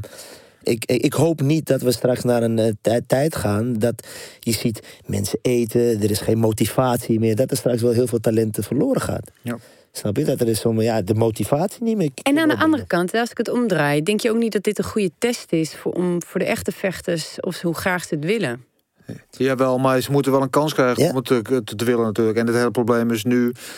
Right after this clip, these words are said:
Speaker 2: we het ook al eerder over gehad, maar Glory staat stil. En in de slipstream daarvan staat al het andere ook stil. Want,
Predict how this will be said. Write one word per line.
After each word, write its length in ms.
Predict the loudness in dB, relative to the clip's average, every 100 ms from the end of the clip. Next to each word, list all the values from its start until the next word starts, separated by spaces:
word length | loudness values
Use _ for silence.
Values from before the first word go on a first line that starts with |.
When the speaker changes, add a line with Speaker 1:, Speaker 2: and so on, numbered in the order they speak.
| -12
Speaker 2:
we 60 | -4
het 100 | -2
ook 120 | 0
al 80 | 0
eerder 140 | 2 0
over 160 | 0
gehad, 220 | 0 0 2
maar 160 | 0
Glory 260 | 2 2 2
staat 180 | 0 -4
stil. 340 | 0 2 2
En 60 | 0
in 80 |
de 60 | -2
slipstream 460 | 0 0 0 -2 0
daarvan 380 | 0 2 0
staat 180 | 0 -2
al 140 | 0 -2
het 120 | 0
andere 260 | 0 0
ook 160 | 0 -4
stil. 400 | -2 0 2 0
Want, 220 | -2 -4